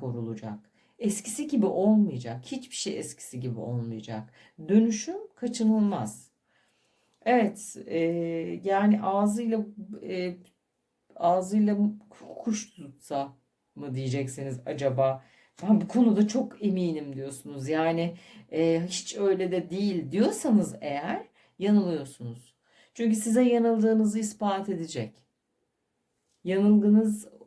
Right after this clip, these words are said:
ortaya çıkacak. Onun hakkındaki bir takım kalıplarınız, düşünceleriniz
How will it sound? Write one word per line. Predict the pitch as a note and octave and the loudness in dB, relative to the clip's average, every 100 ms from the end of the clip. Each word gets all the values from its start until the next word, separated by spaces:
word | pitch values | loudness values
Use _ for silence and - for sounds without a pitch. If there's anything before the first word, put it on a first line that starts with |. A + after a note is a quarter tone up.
| - | -8
ortaya | F3+ G3 G3 G3 G3 | -4 -2 -2 -4 -4
çıkacak. | - - - C#3 B2 - | -8 -10 -6 -6 -6 -8
Onun | G3 A3 A3+ | 2 2 4
hakkındaki | G3+ G3 - F3 D#3+ D#3 E3+ F3 | 2 0 -6 -6 -4 -6 -8 -4
bir | G#3+ | -2
takım | A3 G#3 F3 E3+ | 0 -2 -6 -4
kalıplarınız, | G3+ F3+ - F3+ E3 E3+ F3 | -4 -4 -4 -2 -2 -2 -6
düşünceleriniz | E3+ - G3+ F3+ E3+ D#3+ D3+ D3 F3+ D#4 - | -8 -4 -2 0 2 2 0 -2 -4 -4 -6